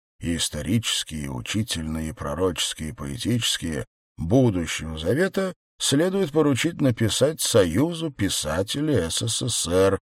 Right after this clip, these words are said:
Только книги законоположительные отдали совместно прокуратуре и Министерству юстиции.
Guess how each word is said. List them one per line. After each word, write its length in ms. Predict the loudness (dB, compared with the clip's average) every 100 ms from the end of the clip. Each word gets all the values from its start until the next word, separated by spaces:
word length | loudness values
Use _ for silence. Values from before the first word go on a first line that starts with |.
| _
Только 240 | -4 -4 -4
книги 480 | -2 2 2 2 0 -2 -8
законоположительные 1800 | 0 4 4 4 4 4 4 4 6 4 2 2 2 2 -2 -4 -4 0
отдали 420 | 2 2 0 -2
совместно 880 | -2 -4 -4 -2 -2 -2 -4 -6 -6 -6
прокуратуре 880 | -8 -8 -8 -8 -4 0 2 2
и 40 | 2
Министерству 800 | 0 -2 -6 -6 -8 -6 -2 0
юстиции. 960 | 2 0 -2 -6 -6 -6 -6 -6 -8